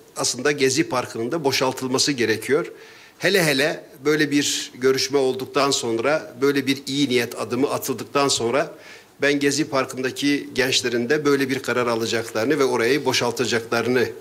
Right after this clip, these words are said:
düşünüyorum. Ama onlar boşalttıktan sonra eğer kötü niyetli, illegal örgüt mensubu, e,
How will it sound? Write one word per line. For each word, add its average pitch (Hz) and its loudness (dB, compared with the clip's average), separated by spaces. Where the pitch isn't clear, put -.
düşünüyorum. 147 0
Ama 165 0
onlar 208 2
boşalttıktan 175 0
sonra 160 2
eğer 147 0
kötü 147 -4
niyetli, 131 0
illegal 196 2
örgüt 143 0
mensubu, 120 -2
e, 127 -2